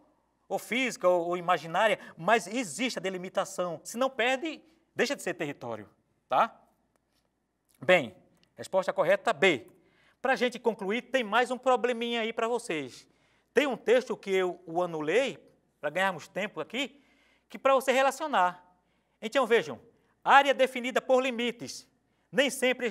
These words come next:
esta área possui, em toda a sua extensão, características homogêneas. Letra B. Esse conceito deve ser entendido apenas como um fragmento.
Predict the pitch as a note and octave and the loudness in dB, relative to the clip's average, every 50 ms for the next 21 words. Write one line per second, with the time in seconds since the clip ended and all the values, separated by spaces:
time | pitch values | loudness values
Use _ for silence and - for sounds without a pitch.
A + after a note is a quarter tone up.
0 | F#3 G3 F#3 F3 - - G#3+ G3 G#3 A3 G#3+ G#3+ A#3 G#3+ - - - A3+ A3+ A3+ | -6 -6 -8 -8 -4 -2 0 2 2 2 2 0 -2 -6 -6 -6 -6 -8 -6 -6
1 | G3 - A3 A3 G#3 F#3 - A#3 G#3 - G#3+ F#3+ - - G#3 A3 B3 A#3+ - - | -6 -6 -6 -4 -4 -6 -6 -8 -10 -8 -10 -10 -8 -6 -6 -6 -6 -8 -10 -14
2 | - _ _ _ _ _ _ _ _ - G3+ G#3+ A3 A3 G#3+ - - - G#3 G3+ | -20 _ _ _ _ _ _ _ _ 0 2 4 4 4 2 0 0 2 2 2
3 | F#3+ G#3+ A#3+ G#3+ - - - B3+ B3+ - - - _ _ _ _ _ _ _ _ | 2 -2 -6 -8 -8 -4 0 0 0 -2 -4 -14 _ _ _ _ _ _ _ _
4 | _ _ _ _ _ _ _ - F#3 A3 A3+ A#3+ G#3+ D3+ E3 G3 G3 F3+ D3+ C3 | _ _ _ _ _ _ _ -4 -2 0 2 0 0 0 0 0 0 -2 -2 -6
5 | A#2 G#2+ - _ _ _ _ _ _ _ _ _ _ _ _ _ _ _ _ _ | -10 -12 -14 _ _ _ _ _ _ _ _ _ _ _ _ _ _ _ _ _
6 | _ _ _ _ _ _ _ _ _ _ _ _ - D3+ A#3 C4+ C4+ C4 B3+ A3+ | _ _ _ _ _ _ _ _ _ _ _ _ 4 6 8 8 8 8 6 4
7 | F#3 G#3 F#3 C3+ G#2 - - _ _ _ _ - A3 C4+ D4 C#4+ D4 C#4+ C#4 - | 4 2 0 0 -2 -8 -14 _ _ _ _ 2 6 6 6 6 4 0 -2 0
8 | - B3 G3+ - - - G3+ A3 B3+ C4+ B3 B3+ - C#4 C4+ - _ _ _ - | -2 -2 -2 -2 -2 2 4 6 6 6 4 0 -6 -10 -10 -10 _ _ _ -10
9 | C#3 C3+ G#3 B3 B3+ A#3+ - - A#3+ B3+ B3+ B3+ - B3 G#3+ E3+ F3+ A3+ G3+ A3+ | -4 0 2 2 2 2 2 2 2 2 2 0 -6 -6 -8 -6 -8 -4 0 0
10 | G#3 G#3+ - A3 A#3+ A#3 A3+ - - - B3 A#3+ B3 G#3 A3 A3 - - - G#3+ | 0 0 2 0 0 0 -2 -4 -2 -2 -2 -2 -2 -4 -6 -6 -6 -2 2 4
11 | A#3+ B3+ A3 B3+ A#3 A3 A3+ A3+ G#3 - - B2 | 4 2 2 0 -4 -2 0 -2 -2 -4 -8 -14